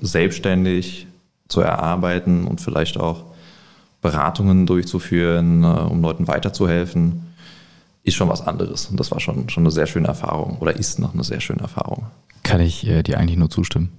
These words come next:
Speaker 2: Also ich sag mal, bei mir auch Sozialkompetenz wurde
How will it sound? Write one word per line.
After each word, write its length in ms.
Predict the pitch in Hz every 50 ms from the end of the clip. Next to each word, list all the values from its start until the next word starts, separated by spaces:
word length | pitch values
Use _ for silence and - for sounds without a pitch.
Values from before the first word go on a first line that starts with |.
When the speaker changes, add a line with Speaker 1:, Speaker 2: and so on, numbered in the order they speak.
| - _ _ _ _ _ -
Speaker 2:
Also 200 | - 87 76 80
ich 80 | 78 -
sag 160 | 76 76 78
mal, 240 | 82 71 69 69 65 -
bei 140 | - 69 71
mir 280 | 76 76 76 73 - -
auch 460 | - 76 80 82 - - - - -
Sozialkompetenz 1080 | - - 78 - - 67 76 98 - - 85 82 - 78 - - 85 82 82 - - -
wurde 260 | - - - - -